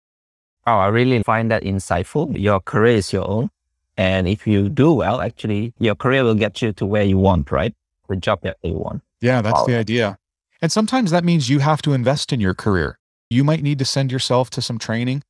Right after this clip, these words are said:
Speaker 2: or maybe, you know, if you're really bad at verbal communications and that's holding you back, maybe you need to spend some of your own time doing a program like we have Toastmasters in the U S, which helps people with public speaking. You have to invest in that. Your employer,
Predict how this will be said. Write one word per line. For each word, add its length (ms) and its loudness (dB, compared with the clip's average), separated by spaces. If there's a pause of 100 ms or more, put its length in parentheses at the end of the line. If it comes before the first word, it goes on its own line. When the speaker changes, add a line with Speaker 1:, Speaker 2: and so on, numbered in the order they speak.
(180)
Speaker 2:
or 160 2
maybe, 260 4
you 180 2
know, 120 4
if 100 0
you're 100 -4
really 240 0
bad 240 0
at 80 -6
verbal 240 -4
communications 680 -2
and 80 -2
that's 180 -2
holding 280 0
you 80 -2
back, 440 -6
maybe 340 0
you 140 2
need 160 0
to 60 -4
spend 320 -4
some 140 -2
of 100 0
your 120 2
own 140 2
time 360 2
doing 360 0
a 80 -8
program 420 -4
like 200 -6
we 80 -2
have 100 -6
Toastmasters 720 -6
in 100 2
the 60 2
U 160 2
S, 220 -2
which 140 -10
helps 240 -6
people 400 -2
with 140 -6
public 300 -4
speaking. 440 -2 (400)
You 360 2
have 280 -2
to 120 -4
invest 340 -4
in 100 -6
that. 200 -8 (360)
Your 160 -2
employer, 640 4